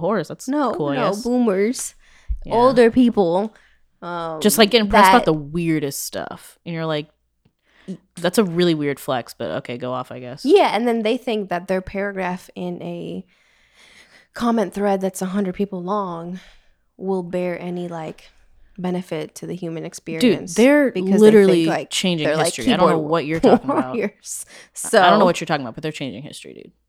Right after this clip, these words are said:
Speaker 1: They're changing history. They're gonna be in the history books. Their argument, it's gonna be copy and pasted into the next, uh, history book.
Speaker 2: Just like a screenshot. This was monumental.
Speaker 1: Yeah, dude. They're gonna be on,
Speaker 2: That's how they
Speaker 1: uh,
Speaker 2: treat it, and that's problematic.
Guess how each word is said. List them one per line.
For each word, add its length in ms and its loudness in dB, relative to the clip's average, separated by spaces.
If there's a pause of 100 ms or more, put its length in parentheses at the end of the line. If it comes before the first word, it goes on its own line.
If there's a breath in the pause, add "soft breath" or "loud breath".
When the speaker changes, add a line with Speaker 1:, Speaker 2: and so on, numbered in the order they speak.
(680)
Speaker 1:
They're 80 -16
changing 240 -12
history. 340 -16 (420)
They're 100 -6
gonna 100 -8
be 60 -8
in 60 -8
the 40 -10
history 200 -14
books. 240 -20 (1080)
Their 140 -6
argument, 360 -8 (200)
it's 100 -20
gonna 120 -10
be 40 -16
copy 220 -8
and 100 -12
pasted 400 -12
into 220 -16
the 80 -14
next, 400 -12 (180)
uh, 220 -10
history 260 -14
book. 260 -16
Speaker 2:
Just 140 -4
like 80 0
a 40 0
screenshot. 560 -4 (320)
This 280 -8
was 180 -6
monumental. 760 -10
Speaker 1:
Yeah, 220 0
dude. 300 -14 (640 soft breath)
They're 100 4
gonna 120 4
be 300 0 (120)
on, 180 0
Speaker 2:
That's 180 4
how 120 4
they 100 2
Speaker 1:
uh, 60 -2
Speaker 2:
treat 240 -6
it, 180 -8 (100)
and 120 -6
that's 120 -8
problematic. 580 -8